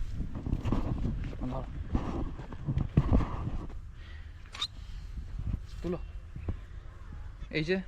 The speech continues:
দেখতে পাচ্ছেন এখানে দিচ্ছি আমরা, কী কী দিচ্ছি সেটা দেখাই। আহ,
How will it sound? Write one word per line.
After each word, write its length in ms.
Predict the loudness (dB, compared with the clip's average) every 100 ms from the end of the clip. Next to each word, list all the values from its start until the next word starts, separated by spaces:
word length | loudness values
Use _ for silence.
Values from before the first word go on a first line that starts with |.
| 0
দেখতে 260 | 0 4
পাচ্ছেন 260 | 4 4 0
এখানে 260 | 0 0 0
দিচ্ছি 320 | -2 -2 -2
আমরা, 160 | -2
কী 160 | -4 -6
কী 100 | -6
দিচ্ছি 240 | -6 -4
সেটা 180 | -4 0
দেখাই। 260 | -2 -2 -6
আহ, 960 | -8 -14 -14 -14 -16 2 8 10 10